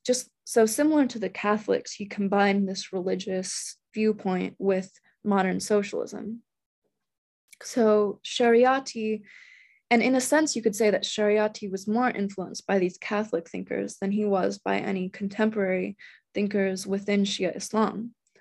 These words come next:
or even within Islam in general. And Shariati often read Esprit, which was a Catholic journal which often, um, so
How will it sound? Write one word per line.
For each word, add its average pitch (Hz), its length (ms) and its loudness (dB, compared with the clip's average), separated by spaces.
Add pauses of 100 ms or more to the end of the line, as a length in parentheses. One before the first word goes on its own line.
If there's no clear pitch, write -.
(100)
or 208 240 2
even 208 260 2
within 190 380 -4
Islam 196 520 -2
in 190 100 -8
general. - 400 0 (1200)
And 208 440 6 (140)
Shariati 214 800 4
often 196 400 -4
read 190 460 -2
Esprit, 226 720 0 (120)
which 214 180 0
was 208 140 4
a 208 60 -2
Catholic 214 500 -4
journal 196 400 0
which - 480 -6 (460)
often, 202 680 4
um, 202 520 -2
so 208 200 -2